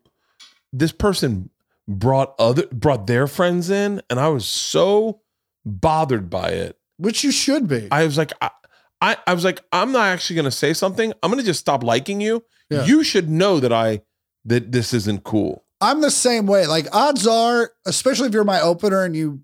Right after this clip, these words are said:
Speaker 2: fuck up some, es-, like, that's ridiculous.
Speaker 1: I mean, just like, like, literally, I remember there was an actual legit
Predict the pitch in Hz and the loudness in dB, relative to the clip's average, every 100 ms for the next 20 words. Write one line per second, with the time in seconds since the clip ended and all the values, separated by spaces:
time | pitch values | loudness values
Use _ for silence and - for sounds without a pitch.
0 | _ - 175 170 156 160 - - 190 - | _ -2 -2 0 0 0 -2 -2 -2 0
1 | 151 - - _ 151 143 - 175 175 139 | -4 -6 -10 _ -2 -2 -2 0 0 -4
2 | - 143 _ _ 135 143 117 135 113 107 | -16 -20 _ _ -4 -4 -2 -6 -6 -14
3 | - - 254 240 277 - 240 233 - _ | -8 -2 0 0 -2 0 0 0 -16 _
4 | _ 220 196 226 285 302 233 165 127 - | _ -2 2 2 4 4 2 2 0 -2
5 | 170 214 269 233 208 202 202 190 - _ | 0 2 2 2 0 2 0 0 -6 _
6 | _ _ 113 151 185 185 180 170 175 - | _ _ -2 2 4 4 2 0 -4 -4
7 | 185 220 - 220 208 202 202 _ _ 156 | -2 -2 -2 2 2 2 -2 _ _ 0
8 | 165 156 120 147 233 - | 0 0 0 2 2 0